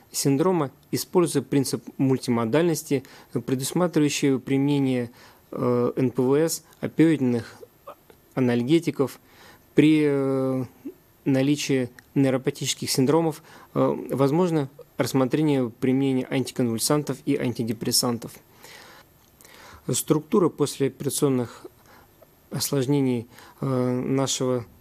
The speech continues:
э, центра в целом соответствует, э, международной статистике. Эм, самые частые из них — это послеоперационное кровотечение и инфекционные осложнения. При возникновении, м,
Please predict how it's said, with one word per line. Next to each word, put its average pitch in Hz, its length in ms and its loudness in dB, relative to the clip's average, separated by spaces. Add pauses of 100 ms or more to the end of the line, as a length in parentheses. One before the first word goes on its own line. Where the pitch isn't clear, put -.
э, 135 260 -4
центра 165 380 0
в - 60 -8
целом 165 420 0 (260)
соответствует, 139 920 0 (540)
э, 135 220 0 (520)
международной 135 600 0
статистике. 123 1300 -2 (320)
Эм, 123 640 -4 (1400)
самые 160 640 0
частые 143 680 0 (100)
из 147 160 0
них — 185 240 2
это 131 160 0
послеоперационное 127 760 -2
кровотечение 139 800 0
и 156 260 -4
инфекционные 127 720 -2 (360)
осложнения. 120 640 -2
При 175 240 -2
возникновении, 151 720 2
м, 139 500 0